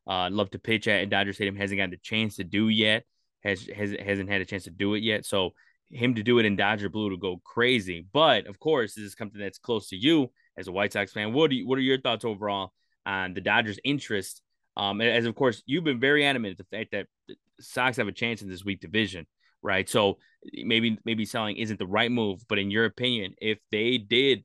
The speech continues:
decide to move Giolito, what type of package would you expect from a guy like that? I think I might have actually saw one of your tweets, uh, talking about how,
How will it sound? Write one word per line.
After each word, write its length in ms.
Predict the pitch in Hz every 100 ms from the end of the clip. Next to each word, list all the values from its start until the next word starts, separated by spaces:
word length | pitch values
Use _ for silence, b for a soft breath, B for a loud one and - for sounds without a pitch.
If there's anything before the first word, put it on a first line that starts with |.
| -
decide 380 | 104 - 104 92
to 80 |
move 460 | 92 104 123 110 90 _ _ _ _ _ 107
Giolito, 600 | 107 92 95 92 85 80 _ _ -
what 200 | 117 127
type 200 | 151 120
of 200 | 120 -
package 480 | 120 120 - 110 92
would 180 | 101 95
you 140 | 107
expect 540 | 92 - - 110 104
from 160 | - 98
a 40 |
guy 140 | 95 95
like 160 | 92
that? 200 | 101 92
I 40 | 95
think 180 | 160 165
I 40 |
might 160 | 170 160
have 60 |
actually 200 | 139 151
saw 160 | 127 139
one 100 | 127
of 40 |
your 80 | 101
tweets, 460 | - 170 156 - - _ _ -
uh, 260 | 107 101 98
talking 380 | - 117 117
about 220 | 107 107 101
how, 400 | 101 101 98